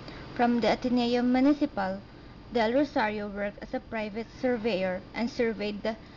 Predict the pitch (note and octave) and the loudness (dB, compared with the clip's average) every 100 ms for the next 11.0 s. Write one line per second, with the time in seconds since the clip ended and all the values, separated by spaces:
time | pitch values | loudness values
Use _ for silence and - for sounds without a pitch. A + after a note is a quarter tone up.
0 | - - - - C4 B3+ - A#3+ A#3 A#3+ | -18 -18 -18 -4 -2 0 0 0 0 -2
1 | - - - - - - - - - - | -6 -18 -20 -20 -20 -20 -18 -18 -4 4
2 | B3+ B3+ A#3+ - B3+ B3+ B3+ B3+ C4 - | 6 6 2 0 2 2 2 0 -2 -2
3 | C4+ D4 C4 A3 A3 A3 - A#3 - A#3 | 2 4 2 0 -6 -8 -6 -6 -6 -6
4 | A3 G#3+ G#3+ - - - A#3 A3 G#3+ A#3 | -4 -4 -6 -12 -16 -2 2 2 2 0
5 | A3+ - - B3 G#3 G#3 G3+ F#3+ F#3+ - | 0 -8 -4 -2 0 0 0 -2 -2 -2
6 | A3 G#3 G#3 - G3 F#3 F3 D#3+ - - | -2 0 -2 -4 -6 -4 -4 -6 -10 -14
7 | - - - - - - - - - - | -14 -14 -14 -14 -14 -14 -14 -14 -14 -14
8 | - - _ - - - - - - - | -16 -18 _ -12 -10 -10 -10 -12 -14 -14
9 | - - - - - - - - - - | -14 -14 -14 -14 -14 -14 -14 -14 -14 -14
10 | - - - D4 D#4 E4+ C4 A3 - | -14 -14 4 8 10 10 8 6 0